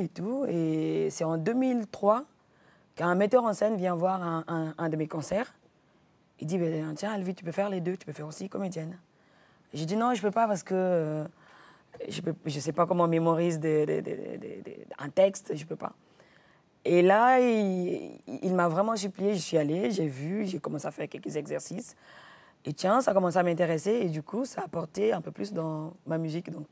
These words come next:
je suis allée. Mais c'est pour dire aussi que devenir comédienne,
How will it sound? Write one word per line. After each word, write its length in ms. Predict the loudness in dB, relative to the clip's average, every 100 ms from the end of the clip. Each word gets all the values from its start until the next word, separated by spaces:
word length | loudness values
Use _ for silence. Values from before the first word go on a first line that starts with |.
| -20 -20 -18 -4
je 80 | -2
suis 220 | 4 6
allée. 260 | 6 2 -4 _ -20 -20 -20 -20 _ _ _ _ _ _ _ _
Mais 380 | 2 6 6 4 4
c'est 160 | 2
pour 200 | 4 4
dire 220 | 6 6
aussi 300 | 6 4 0
que 280 | 6 6 6 2 _ _ _ _ _ _ _ _ _
devenir 440 | 4 6 6 4 4
comédienne, 600 | 6 6 6 4 4